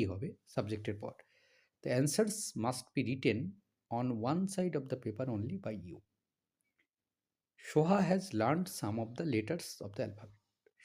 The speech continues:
সোহা এখানে সাবজেক্ট, লার্নড হচ্ছে ভার্ব, some of the letters of the alphabet হচ্ছে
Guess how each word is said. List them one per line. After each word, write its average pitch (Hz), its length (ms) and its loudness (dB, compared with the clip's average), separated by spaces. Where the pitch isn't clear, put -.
সোহা 170 360 4
এখানে 117 280 0
সাবজেক্ট, 104 360 -6
লার্নড 143 340 2
হচ্ছে - 180 -4
ভার্ব, 110 200 -6
some 143 240 4
of 113 60 -8
the 117 160 2
letters 185 380 0
of 110 100 -2
the 107 100 -2
alphabet 107 320 -2
হচ্ছে - 160 -6